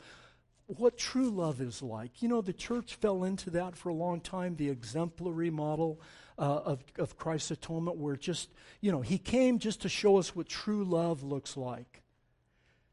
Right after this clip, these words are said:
No. They c-, c-, could have done that a million other ways. In fact, God did it in a, in the form of judgment. He just gave us everything we wanted.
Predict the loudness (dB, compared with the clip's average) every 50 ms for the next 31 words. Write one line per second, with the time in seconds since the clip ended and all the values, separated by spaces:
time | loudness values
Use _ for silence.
0 | _ _ _ 2 4 4 4 4 4 4 4 2 2 0 -4 -8 -12 -20 -20 -20
1 | _ _ _ _ _ _ _ _ _ _ _ _ _ _ _ _ _ _ _ _
2 | _ _ _ _ _ _ _ -2 -2 -2 -4 -10 -10 -10 -12 -12 -12 _ 0 0
3 | 0 0 2 4 6 6 6 6 6 4 2 2 0 -2 0 4 6 6 6 8
4 | 6 4 4 4 4 4 2 4 4 6 6 6 6 6 4 2 0 0 -4 -10
5 | -10 -10 -12 -12 -14 _ _ _ _ _ _ _ _ _ _ _ _ _ _ _
6 | _ _ _ -6 -6 0 4 4 4 4 4 2 2 4 6 6 6 6 4 4
7 | 4 4 2 0 -4 -16 -20 -20 -20 _ _ _ _ _ _ _ -20 _ _ _
8 | _ _ _ _ _ -2 0 0 0 -2 -2 -2 0 0 -2 0 0 0 2 2
9 | 2 0 0 -2 -2 0 2 2 2 2 2 0 2 2 0 0 2 0 0 2
10 | 0 -2 -4 -4 -6 -2 0 2 4 4 4 4 2 2 0 -2 -6 -4 -4 -4
11 | -4 -2 -4 -4 -6 -4 -4 -4 -2 -2 -2 -4 -4 -4 -4 -4 -4 -4 -6 -6
12 | -8 -10